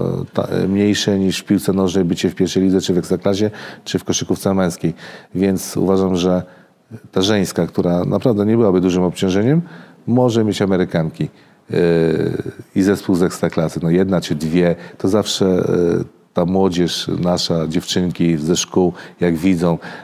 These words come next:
i, i te spotkania Amerykanek w, po szkołach, to wpływa na to, że to zainteresowanie koszykówką rośnie, e, większa publiczność, e, lepsze uczestnictwo na tych lekcjach W F-u, na treningach później. Tego mi brakuje, tak? No i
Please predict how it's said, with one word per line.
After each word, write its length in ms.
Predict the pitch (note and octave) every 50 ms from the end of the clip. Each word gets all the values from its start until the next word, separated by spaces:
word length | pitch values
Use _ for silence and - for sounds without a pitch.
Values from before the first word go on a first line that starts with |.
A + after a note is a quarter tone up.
| - -
i, 280 | F2 F2 F2 F2 F2+ F#2+
i 40 |
te 120 | - F#2+ -
spotkania 800 | - - - F2 - - - F#2 F#2 F2+ F2+ F2 E2+ E2+ E2+ E2+
Amerykanek 760 | E2+ F2 F2 F#2 F2 F2+ F2 - F#2 F2+ F2+ F2 E2+ - - F2 F2 E2+
w, 180 | - - - -
po 120 | - F#2+
szkołach, 520 | - - - - G2 F#2 F#2 F2+ E2+ - - - - - - - - _ _
to 180 | - G#2 G#2 F2+
wpływa 400 | - - - - A#2+ A2 G#2 G#2
na 140 | G#2 G2+
to, 140 | G2 A2+ G#2+
że 360 | G2 G2 G2+ G2 F#2+ G2 F#2+
to 160 | E2+ - G2 F#2
zainteresowanie 640 | G2+ G2 F#2+ - - F2 - G2+ F#2+ F#2+ F#2+ F2+
koszykówką 600 | - E2+ - - F2+ G2 F#2 - - F#2 F2 F2
rośnie, 440 | F#2 F#2+ F2+ - - G#2 F#2+ F#2 F2 - - - - - - _ -
e, 320 | F2 F2 F2 E2+ E2+ E2+
większa 480 | E2+ F#2 F2 F2+ G2 F#2+ F2 - - F2
publiczność, 720 | - - G2 G2+ G#2+ G#2 - - G#2 F#2+ F2+ - - - - - - - - - - -
e, 40 | E2+ F2 E2+ E2 E2+ E2+ E2 E2 E2+ E2+ E2 F2 F2 - -
lepsze 320 | - F2+ F#2 F2+ - - F#2+
uczestnictwo 560 | F2+ - - E2+ - G#2 F#2 - - - F#2
na 140 | F2+ F2+ F2
tych 220 | - F#2 - -
lekcjach 280 | - E2+ - - G2 F2+
W 220 | E2+ F#2+ G#2+ A2+
F-u, 340 | A2 G#2 - - F#2+ F2+ E2+ - - - - -
na 100 | F#2+ F2+
treningach 560 | - - A2 A2+ A2+ A#2 A2+ G#2+ G#2 F#2+ -
później. 380 | - A2 G2+ F#2+ G2+ G2 G2 - - - - - - - _ _ _ _ _ _
Tego 180 | - D#3+ E3+ F3
mi 100 | F3+ F3
brakuje, 460 | E3 F3+ E3+ - F3+ C#3+ G#2+ E2+ D#2+
tak? 220 | - G2 F#2 F2
No 80 | G#2+ G#2+
i 480 | G#2+ A2 G#2+ A2 G#2+ A2 A2 A2 G#2+